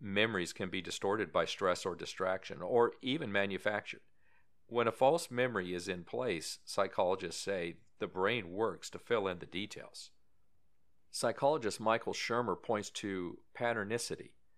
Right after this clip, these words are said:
the tendency to see patterns even when none exist,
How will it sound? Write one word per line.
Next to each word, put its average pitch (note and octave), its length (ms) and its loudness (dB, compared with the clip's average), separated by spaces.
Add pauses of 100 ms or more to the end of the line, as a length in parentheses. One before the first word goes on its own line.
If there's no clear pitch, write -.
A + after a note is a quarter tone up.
(460)
the B2 140 2
tendency D#3+ 580 -4
to F#2+ 80 -6
see F#2+ 220 -6
patterns G#2+ 680 0
even G#2 500 -2 (160)
when G2+ 240 -4
none F2+ 180 2
exist, D#2 500 -4